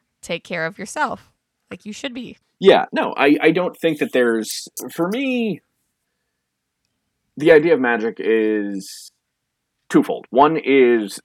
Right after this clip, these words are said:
Speaker 2: that you use what works, and I don't think that what works for one person is gonna work for everybody.
Speaker 1: Mm-hmm.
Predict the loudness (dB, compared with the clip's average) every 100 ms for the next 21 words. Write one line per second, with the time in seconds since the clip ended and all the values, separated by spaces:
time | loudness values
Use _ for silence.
0 | -8 2 4 4 0 -4 0 0 2 0
1 | 0 2 2 0 -8 -16 -8 -4 -2 -2
2 | -2 -2 -2 -2 -8 -8 -8 -6 -6 -4
3 | -2 -2 0 -2 0 -4 -2 -2 0 0
4 | -2 -4 0 2 0 0 -2 -2 -2 -2
5 | -4 -8 -14 -20 -20